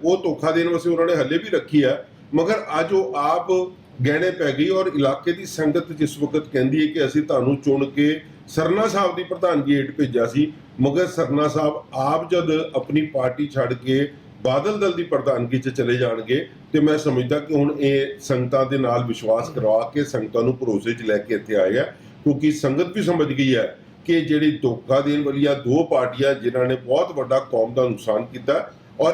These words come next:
ਇਹ ਇਤਿਹਾਸ 'ਚ ਪਹਿਲੀ ਵਾਰ ਹੋਇਆ ਕਿ ਸ਼੍ਰੋਮਣੀ ਅਕਾਲੀ ਦਲ ਦਾ ਪ੍ਰਧਾਨ ਹੋਵੇ ਔਰ ਉਹਨੂੰ ਪੰਥ ਤੋਂ ਛੇਕਿਆ ਗਿਆ ਹੋਵੇ, ਉਹਨੂੰ ਤਨਖਾਹੀਆ ਘੋਸ਼ਿਤ ਕਰਤਾ ਗਿਆ ਹੋਵੇ, ਉਸ ਤੋਂ ਬਾਅਦ ਵੀ ਅਕਾਲੀ ਦਲ ਦੀ ਪ੍ਰਧਾਨਗੀ ਨਾ ਛੱਡ ਰਿਹਾ ਹੋਏ, ਤੇ ਇਹ ਨਮੋਸ਼ੀ ਇਕੱਲੀ ਸਰਦਾਰ ਅਨੂਪ ਸਿੰਘ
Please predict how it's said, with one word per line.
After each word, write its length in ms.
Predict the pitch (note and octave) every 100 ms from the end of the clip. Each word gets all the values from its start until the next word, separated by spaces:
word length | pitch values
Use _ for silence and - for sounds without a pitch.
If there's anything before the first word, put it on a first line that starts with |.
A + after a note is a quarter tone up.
| -
ਇਹ 220 | E3+ G3
ਇਤਿਹਾਸ 500 | F3+ E3+ C#3+ C#3 -
'ਚ 40 | -
ਪਹਿਲੀ 360 | - E3+ G#3+
ਵਾਰ 140 | G#3 F#3
ਹੋਇਆ 380 | D3+ B2 G2 - - - -
ਕਿ 80 | G#3
ਸ਼੍ਰੋਮਣੀ 600 | G3+ F3 F3 G#3 A3 A#3+
ਅਕਾਲੀ 360 | A3 D#3 D3+ F3
ਦਲ 180 | F3+ E3+
ਦਾ 140 | F3+
ਪ੍ਰਧਾਨ 440 | F3 D#3 C#3 D3+
ਹੋਵੇ 220 | D#3 D#3 F3+
ਔਰ 200 | E3+ D#3+
ਉਹਨੂੰ 520 | D#3+ F3 F3 F3 - - -
ਪੰਥ 220 | F3 F#3 - -
ਤੋਂ 120 | G3+
ਛੇਕਿਆ 440 | G3 D3+ - G3
ਗਿਆ 180 | F#3 F#3
ਹੋਵੇ, 240 | F3 F3 F3+
ਉਹਨੂੰ 260 | F3 F3
ਤਨਖਾਹੀਆ 460 | D3+ C3+ D#3 F#3 G#3+
ਘੋਸ਼ਿਤ 300 | E3+ C3+ D#3+ -
ਕਰਤਾ 320 | B2+ B2+ C#3+
ਗਿਆ 160 | C3+
ਹੋਵੇ, 200 | B2+ B2 C3+ - - E3+
ਉਸ 140 | D#3+
ਤੋਂ 200 | - F#3
ਬਾਅਦ 360 | C3+ D3+ F3+ G#3
ਵੀ 60 |
ਅਕਾਲੀ 320 | - D3+ D3+
ਦਲ 140 | D#3 D3
ਦੀ 140 | D#3+
ਪ੍ਰਧਾਨਗੀ 460 | D#3+ C#3+ C#3 A#2 C3+
ਨਾ 120 | C#3+
ਛੱਡ 280 | C3+ C3+ B2+
ਰਿਹਾ 120 | C3
ਹੋਏ, 180 | A#2+ C#3+ - - -
ਤੇ 60 |
ਇਹ 280 | E3+ E3+ F#3
ਨਮੋਸ਼ੀ 460 | F3 D#3 C#3+ - F#3+
ਇਕੱਲੀ 560 | F#3+ F3 D#3 F3+ F3+ -
ਸਰਦਾਰ 580 | - C#3 B2+ C3 D3+ C#3+
ਅਨੂਪ 260 | D3+ D3+
ਸਿੰਘ 180 | D3+ E3